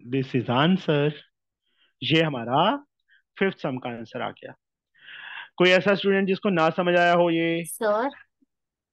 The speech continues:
Speaker 1: हाँ।
Speaker 2: Sir, ए में तो सिर्फ एक ही element है ना?
Speaker 1: थ्री है ना बेटा। ये
Speaker 2: ओके,
Speaker 1: एन
Speaker 2: sir।
Speaker 1: दिया हुआ है ना, order pair of A कितना है? थ्री है, थ्री element है मतलब इसका मतलब।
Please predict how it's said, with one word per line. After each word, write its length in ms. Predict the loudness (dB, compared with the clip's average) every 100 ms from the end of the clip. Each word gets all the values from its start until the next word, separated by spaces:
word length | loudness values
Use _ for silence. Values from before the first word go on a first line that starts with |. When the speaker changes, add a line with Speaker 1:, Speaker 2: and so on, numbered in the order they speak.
| _ _
Speaker 1:
हाँ। 560 | -6 -4 -4 -4 -8 -12 _ _
Speaker 2:
Sir, 460 | -14 -4 -2 -2 -6 -6
ए 120 | -6
में 220 | -6 -10
तो 120 | -10
सिर्फ 340 | -10 -8 -10 -8
एक 180 | -12 -10
ही 100 | -10
element 520 | -10 -12 -12 -12 -14
है 120 | -18 -18
ना? 200 | -18 -20 _ _ _ _ _ _ _ _ _ _ _ _
Speaker 1:
थ्री 220 | -6 -4 -2
है 100 | -2
ना 140 | -4
बेटा। 580 | -6 -6 -4 -4 -6 -10 _ _ _ _ _ _ _ _ _ _ _ _ _ _ _ _ _ _ _ _ _ _ _ _ _ _ _ -6
ये 180 | -4 -4
Speaker 2:
ओके, 180 | -4
Speaker 1:
एन 120 | -4 -2
Speaker 2:
sir। 100 | -2
Speaker 1:
दिया 160 | 0
हुआ 160 | 2 0
है 60 |
ना, 280 | -2 -4 -8 -14 _ _ -4
order 240 | -2 -2 -2
pair 280 | 0 0 0
of 120 | -2
A 240 | -2 -4
कितना 240 | -6 -10 -8
है? 100 | -8
थ्री 340 | -8 -8 -4
है, 160 | -4 -6
थ्री 420 | -14 _ -4 -2
element 340 | 0 -2 -6
है 60 | -8
मतलब 260 | -10 -12 -16
इसका 200 | -18 -20
मतलब। 320 | -20 _